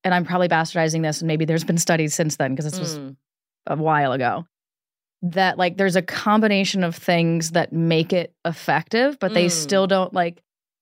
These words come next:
Speaker 1: officially quite know why it's so effective, meaning, like,
Speaker 2: Right.
Speaker 1: "You know, it, like, thickens the mucus on the uterine wall, and it does this, and it does this."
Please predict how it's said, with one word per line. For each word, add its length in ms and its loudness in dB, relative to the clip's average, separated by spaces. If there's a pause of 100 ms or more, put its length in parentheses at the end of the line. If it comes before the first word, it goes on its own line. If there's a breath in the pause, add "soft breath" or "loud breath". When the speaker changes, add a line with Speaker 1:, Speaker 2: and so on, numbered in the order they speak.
(120)
Speaker 1:
officially 640 0
quite 340 0
know 220 2
why 400 2
it's 220 -2
so 180 2
effective, 420 -2
meaning, 260 4
like, 200 2
Speaker 2:
Right. 380 -14
Speaker 1:
"You 100 2
know, 120 4
it, 80 0
like, 200 0
thickens 460 0
the 280 0
mucus 300 2
on 80 4
the 60 4
uterine 340 2
wall, 260 2
and 80 0
it 80 -4
does 320 -4
this, 240 2
and 100 0
it 60 0
does 200 -2
this." 380 0